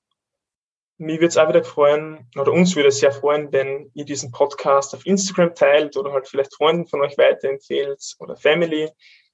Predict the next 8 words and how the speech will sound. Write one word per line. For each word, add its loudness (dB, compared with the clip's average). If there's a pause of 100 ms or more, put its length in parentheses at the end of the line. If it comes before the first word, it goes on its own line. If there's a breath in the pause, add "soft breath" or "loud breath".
(340)
wo 0
ihr 4
glaubt, 2
sie -10
könnten -4
davon -4
profitieren -2
oder 0